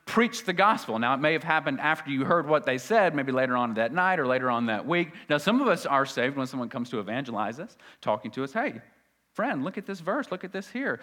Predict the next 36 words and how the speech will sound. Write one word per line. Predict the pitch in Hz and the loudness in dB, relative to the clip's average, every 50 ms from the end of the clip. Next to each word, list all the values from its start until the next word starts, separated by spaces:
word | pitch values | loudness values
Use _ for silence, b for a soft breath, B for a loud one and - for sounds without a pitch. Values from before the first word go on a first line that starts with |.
| B B B | B B B
Don't | - 190 214 | -4 -4 -4
you | 190 214 | -2 -2
want | 208 208 | -2 -2
to | 196 | -4
believe | 160 165 170 185 208 - | -4 -6 -6 -6 -4 -6
that?" | 254 254 226 - - 160 151 | -6 -6 -6 -10 -14 -6 -4
"Yes, | 185 285 - 233 | -4 -2 -2 -4
I | - | -4
do | 170 262 | -2 -2
want | 370 415 294 | -2 -2 -2
to | 147 | -4
believe | 123 110 104 104 | -6 -8 -6 -6
that." | 104 101 98 - - | -8 -10 -10 -4 -2
Right | 156 175 185 180 | -2 -2 0 -2
there | 202 208 | -2 -2
on | 190 170 | -2 -2
the | 156 165 | -4 -8
street, | - - 220 214 190 - - | -6 -4 -2 -2 -2 -2 -4
they're | - 156 147 | -4 -4 -2
saved. | - 185 160 131 123 - - | 0 0 0 0 -2 0 0
That | 175 202 196 | 0 0 0
can | - 151 | -2 -2
happen | 156 131 - - 110 | -2 -2 -2 -4 -8
too. | - 170 202 240 - - _ _ _ _ _ _ _ _ _ _ _ _ _ _ _ _ _ | -4 -4 -4 -4 -6 -12 _ _ _ _ _ _ _ _ _ _ _ _ _ _ _ _ _
One | 120 156 170 | -2 0 0
hundred | 175 160 143 139 | 0 0 -2 -6
percent, | 123 127 - 196 196 - - | -8 -6 -4 -4 -4 -2 -4
because | 139 135 180 151 139 | -4 -4 -2 -2 -2
it's | 143 135 | -4 -4
the | - 131 | -4 0
gospel | 131 165 180 175 175 - 135 | 4 4 4 4 4 2 0
message | 139 170 190 170 139 117 117 | 0 0 0 0 -6 -6 -6
that | - 90 117 | -4 -2 -2
has | 127 110 101 | -2 -2 -4
the | - 101 | -8 -10
power. | - - 147 156 147 107 87 - - | -6 -2 0 0 0 0 -2 -6 -12